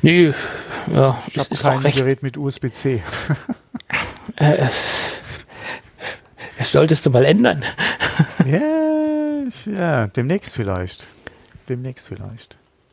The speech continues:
Speaker 1: Ja, ja. Gut, Thomas, bevor wir jetzt die Leute noch mehr verunsichern, hätte ich bald gesagt, oder noch mehr durcheinander bringen und diese ganze Verwirrung von uns auf die Hörer ab-, äh, fällt oder abfärbt,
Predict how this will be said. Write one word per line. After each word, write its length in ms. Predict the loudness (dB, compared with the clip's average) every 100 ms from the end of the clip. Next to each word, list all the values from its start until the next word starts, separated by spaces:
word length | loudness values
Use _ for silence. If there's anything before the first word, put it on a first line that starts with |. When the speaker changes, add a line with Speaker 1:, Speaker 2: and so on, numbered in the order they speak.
| _ 0
Speaker 1:
Ja, 160 | 4
ja. 240 | 4 2 -4 _ -20 -20 -20 -20 -16 -14 -14 -16 -20 _ _ _ _ _
Gut, 320 | 0 0 0
Thomas, 460 | 2 4 6 4 2
bevor 340 | 0 2 4
wir 60 | 4
jetzt 240 | 4 0
die 80 | -2
Leute 260 | 0 2 2
noch 180 | 2 2
mehr 200 | 2 0
verunsichern, 580 | 0 0 0 0 2
hätte 140 | 0 0
ich 80 | 0
bald 200 | 0 2
gesagt, 360 | 0 0 0
oder 120 | 0
noch 120 | 0 0
mehr 100 | 0
durcheinander 540 | 0 2 2 4 2
bringen 420 | 2 2 2 2 -2 -4
und 380 | -4 -2 -2 -6
diese 180 | -6
ganze 460 | 0 0 0 0 -2
Verwirrung 640 | 0 0 0 2 2 4 2
von 220 | 0 -4
uns 320 | 0 0 0
auf 180 | -8 -6
die 160 | -2
Hörer 300 | 2 2 2
ab-, 340 | -2 -8 -12 -2
äh, 540 | 0 2 0 0 -4
fällt 500 | -6 -4 2 2 2
oder 240 | 0 -2 -4
abfärbt, 640 | -6 -6 0 0 0